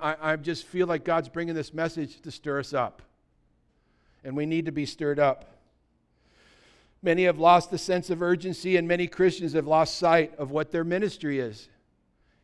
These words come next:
And, and haven't got it, haven't even started their ministry, or are not fulfilling their ministry, or at one point were doing their ministry, but now they've backed off,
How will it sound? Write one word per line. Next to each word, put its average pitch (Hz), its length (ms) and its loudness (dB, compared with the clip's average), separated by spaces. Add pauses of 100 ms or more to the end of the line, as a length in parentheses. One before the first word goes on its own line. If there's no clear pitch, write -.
(100)
And, 156 260 -2
and 165 300 -4
haven't 185 480 0
got 190 320 8
it, 208 240 0
haven't 208 260 2
even 220 220 0
started 233 400 4
their 196 100 6
ministry, 185 500 -2
or 190 300 4 (220)
are 190 120 6
not 220 280 4
fulfilling 240 480 6
their 214 80 0
ministry, 196 400 0
or 196 280 6
at 220 140 10
one 233 260 4
point 254 300 4
were 208 140 6
doing 254 320 0
their 220 100 2
ministry, 214 400 0
but 220 180 2
now 240 200 6
they've 226 180 8
backed 247 320 4
off, 277 340 6